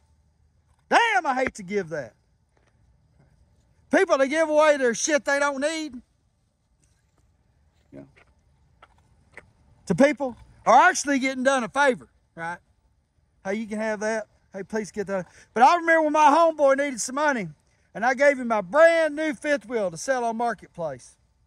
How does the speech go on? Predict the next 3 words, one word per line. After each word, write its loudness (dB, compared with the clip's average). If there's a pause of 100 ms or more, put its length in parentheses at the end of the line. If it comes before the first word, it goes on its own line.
(600)
right? -6 (1300)
Fucking -10
hurt. -6